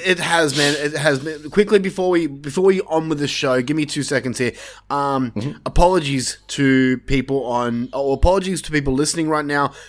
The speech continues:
Speaker 1: and for people on Patreon right now.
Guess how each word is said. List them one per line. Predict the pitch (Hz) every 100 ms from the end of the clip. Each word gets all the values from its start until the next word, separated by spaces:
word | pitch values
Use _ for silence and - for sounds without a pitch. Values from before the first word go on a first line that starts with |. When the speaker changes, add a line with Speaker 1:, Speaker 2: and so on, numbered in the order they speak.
| - 127
Speaker 1:
and | 131 131 131
for | 120
people | 135 131 135
on | 120 107
Patreon | 143 147 - 131 110 110
right | 113 110
now. | 110 110